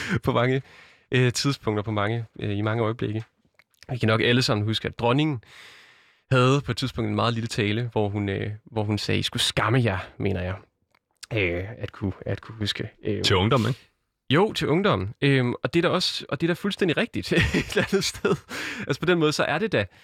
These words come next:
Speaker 1: så er der da helt klart et, noget effektivitet i, at man bruger det som et politisk værktøj til ligesom at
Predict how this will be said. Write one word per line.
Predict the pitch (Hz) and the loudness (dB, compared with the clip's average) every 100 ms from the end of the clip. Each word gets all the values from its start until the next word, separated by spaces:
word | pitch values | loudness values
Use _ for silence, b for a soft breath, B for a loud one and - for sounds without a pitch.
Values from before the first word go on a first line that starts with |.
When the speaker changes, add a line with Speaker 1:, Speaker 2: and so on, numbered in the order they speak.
| b - | b -6
Speaker 1:
så | - | -2
er | 151 | 0
der | 185 | 2
da | |
helt | 151 190 160 | 2 2 2
klart | 156 131 - | 0 0 -2
et, | 120 - - | -6 -6 -4
noget | 127 113 104 - _ _ | -2 0 -2 -8 _ _
effektivitet | 139 135 131 - 110 - 233 175 | -2 0 -2 -4 -6 -2 0 0
i, | - | 0
at | 117 | 0
man | 107 | 0
bruger | 101 110 | 0 0
det | 113 | 0
som | - 98 | -2 -4
et | 98 - | -4 -4
politisk | 120 110 107 - | -2 0 -2 -4
værktøj | 95 - 98 95 b b | -4 -4 -6 -6 b b
til | - 110 | -2 0
ligesom | 104 | 2
at | 104 | 0